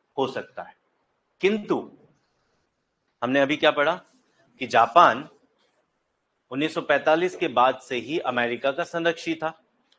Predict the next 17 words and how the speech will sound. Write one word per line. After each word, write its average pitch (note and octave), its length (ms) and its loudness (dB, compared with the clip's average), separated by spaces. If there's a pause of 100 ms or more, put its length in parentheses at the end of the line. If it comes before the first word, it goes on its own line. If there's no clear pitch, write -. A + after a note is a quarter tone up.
(120)
तो - 60 -2
उन्नीस D3+ 380 -4
सौ F#3+ 100 -4
सैंतालीस C#3 640 0
में F#3 120 -6
जैसे A#2 320 -6
ही D#3+ 220 -6
हम F3 200 -6
गुटनिरपेक्ष B2+ 840 -6
होंगे, A#2+ 360 -4 (1300)
अमेरिका C3+ 440 2 (1600)
के B2 60 -8
साथ C#3 180 4
हमारे C#3 260 0
संबंध C#3+ 360 -4
खराब C#3+ 300 0
होंगे। D3 260 -10